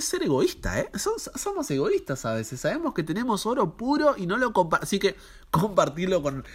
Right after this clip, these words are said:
la persona que, no, no te digo ahí compartirlo en tus redes sociales. No, no, no, no. Dale like, no. Si querés podés hacerlo, ¿eh? No me voy a ofender, ¿eh? Ojito, no me voy a ofender. Pero compartirlo con esa persona que decís, "Che, esta persona lo necesito. Se lo voy a compartir porque creo que le va a hacer bien".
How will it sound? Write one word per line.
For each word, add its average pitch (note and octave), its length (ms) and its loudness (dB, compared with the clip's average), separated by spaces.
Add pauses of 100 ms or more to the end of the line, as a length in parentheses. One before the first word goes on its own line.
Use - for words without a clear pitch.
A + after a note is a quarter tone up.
(280)
la D3 180 4
persona G#3+ 360 2
que, D#3 100 -10
no, D4+ 180 2
no D#4+ 120 -2
te D#4+ 100 0
digo A#3+ 100 4
ahí E3+ 160 6
compartirlo D3+ 500 -2
en D3+ 60 -4
tus C3 120 -4
redes D#3 220 0
sociales. D#3+ 320 -2
No, B3 160 -2
no, G#3+ 140 0
no, D3 120 0
no. F2+ 260 -6
Dale B2 200 -2
like, C3+ 320 -2
no. - 140 -6
Si - 100 -8
querés - 200 -4
podés D#3 340 -2
hacerlo, G#2+ 360 -6
¿eh? F2+ 80 -6
No G#2 120 -10
me F2 80 -8
voy F2 160 -4
a - 20 -8
ofender, - 380 -4
¿eh? D3+ 80 -2
Ojito, A#2+ 340 -6
no A#2+ 60 -4
me A2+ 60 -4
voy A2+ 80 -4
a G#2 40 -6
ofender. A2+ 320 -8 (300)
Pero E3 180 4
compartirlo F3+ 460 2
con F#3 80 2
esa F#3 160 -4
persona E3 320 -4
que C#3 60 0
decís, D3+ 420 -6
"Che, - 260 -6
esta - 260 -8
persona - 380 -6
lo G#2+ 80 -6
necesito. A2+ 600 -6
Se C3 100 -6
lo C3 80 -4
voy F3+ 60 -4
a G3 100 -2
compartir C#3 440 -6
porque C#3 240 -6
creo F3+ 220 -4
que C#3 240 -6 (600)
le C3+ 160 0
va D#3+ 60 -2
a - 20 -4
hacer A#2 240 -4
bien". A2 200 -4